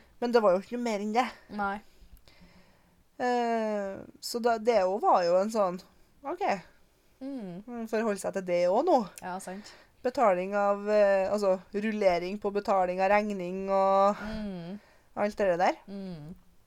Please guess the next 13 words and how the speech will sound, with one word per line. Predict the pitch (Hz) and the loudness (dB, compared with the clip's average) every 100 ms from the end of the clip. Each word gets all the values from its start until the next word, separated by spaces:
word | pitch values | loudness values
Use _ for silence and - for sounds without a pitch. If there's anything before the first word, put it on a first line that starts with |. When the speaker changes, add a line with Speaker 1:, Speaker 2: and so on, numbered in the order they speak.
| - | -20
Speaker 1:
Men, | 170 180 180 | -12 -8 -8
eh, | 180 175 185 - - - - - _ _ _ - | -8 -8 -10 -16 -20 -20 -20 -20 _ _ _ 2
jeg | 190 | 4
var | 196 185 | 6 6
jo | 165 | 4
ikke | 190 - | -4 -6
så | 196 | 0
veldig | 202 180 160 175 - _ _ _ _ - | 0 0 -4 -4 -10 _ _ _ _ -16
nøye | 196 190 190 202 175 160 - | -12 -8 -6 -6 -6 -8 -8
i | 175 | -12
valg | 175 180 175 190 - | -6 -2 -2 -4 -6
av | 190 | -6
kollektiv. | 190 180 - - 175 | -4 -8 -10 -2 -2